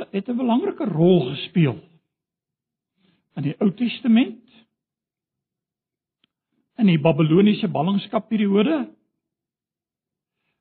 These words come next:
in die na-Babiloniese ballingskapperiode, tot hier in die begin van die Nuwe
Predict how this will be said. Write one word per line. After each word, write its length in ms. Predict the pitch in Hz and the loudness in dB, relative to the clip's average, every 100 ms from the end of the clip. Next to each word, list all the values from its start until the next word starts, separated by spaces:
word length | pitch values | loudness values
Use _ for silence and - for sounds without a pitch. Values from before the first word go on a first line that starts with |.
| - | -6
in 80 | 156 | -2
die 160 | 147 139 | 0 0
na-Babiloniese 960 | 139 220 - 208 196 175 175 165 185 | 0 2 2 2 2 2 0 0 -4
ballingskapperiode, 1200 | 156 165 160 - 175 160 160 151 143 180 311 220 - _ _ _ _ _ _ _ _ _ _ _ _ - | -4 -2 -2 -4 -10 -8 -4 -4 -2 0 -2 -4 -12 _ _ _ _ _ _ _ _ _ _ _ _ -4
tot 240 | 359 339 | -2 -2
hier 600 | 151 165 185 202 202 - _ _ _ - | 0 2 4 4 2 -4 _ _ _ -6
in 100 | 175 | -2
die 80 | 170 | -2
begin 580 | 175 - 185 185 185 165 _ _ _ _ - | -4 -4 2 4 4 0 _ _ _ _ -8
van 100 | 180 | -4
die 120 | 160 | -2
Nuwe 340 | 147 139 147 | -2 -4 -6